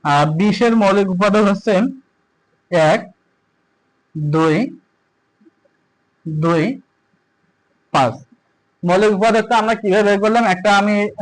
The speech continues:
দেখাই দেই, অনেকে হয়তো বুঝতে পারছেন না। এখন দেখেন যে বিশ, বিশ কে আমরা সর্বনিম্ন মৌলিক সংখ্যা দিয়ে ভাগ করব, সেটা হচ্ছে দুই, দশ।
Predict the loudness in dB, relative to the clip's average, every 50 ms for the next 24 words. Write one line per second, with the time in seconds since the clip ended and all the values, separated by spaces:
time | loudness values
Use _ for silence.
0 | -4 -2 0 0 0 0 0 0 2 2 2 0 -2 -4 -8 _ _ _ -4 -2
1 | -2 0 0 0 0 2 0 0 -2 -2 -2 -2 -2 0 0 -2 -2 -2 -4 -2
2 | -2 -2 -2 -4 -6 -10 _ -6 -4 -2 0 0 0 0 0 0 0 0 0 0
3 | 0 0 0 -2 -2 -2 -2 -2 -2 -4 -6 -12 -20 _ _ _ _ _ _ _
4 | _ _ _ _ _ _ _ _ _ _ _ _ _ _ _ _ _ _ _ _
5 | _ _ _ _ _ _ _ _ _ _ _ _ -6 -2 -2 -2 -2 -2 -2 0
6 | 0 0 2 0 0 -2 -4 -8 -16 _ -10 -4 0 0 2 2 2 2 0 0
7 | 0 0 0 0 2 2 2 0 0 -2 -2 -2 -2 0 -2 -2 -2 -2 -2 -2
8 | -2 -4 -4 -4 -6 -6 -6 -8 -10 -12 _ _ -4 -2 0 0 0 0 -2 -2
9 | -2 -2 -2 -2 -2 -4 -6 -10 _ _ _ _ _ _ _ _ -8 -4 -2 0
10 | 0 0 -2 -4